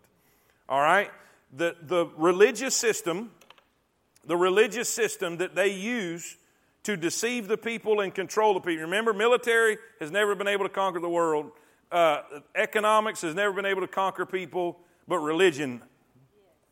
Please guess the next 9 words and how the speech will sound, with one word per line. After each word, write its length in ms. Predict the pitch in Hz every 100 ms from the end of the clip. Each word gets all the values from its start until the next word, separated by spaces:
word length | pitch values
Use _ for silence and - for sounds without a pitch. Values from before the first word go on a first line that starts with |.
| _ _ -
religion's 540 | 160 185 202 185 156 -
always 460 | 185 226 214 196
been 200 | 151 185
used 340 | 185 208 180 -
to 60 |
manipulate 760 | 165 165 196 190 196 180 180 175 - _ 160
and, 320 | 156 147 143 -
and, 400 | 151 143 135 117 _ _ -
uh, 300 | 165 156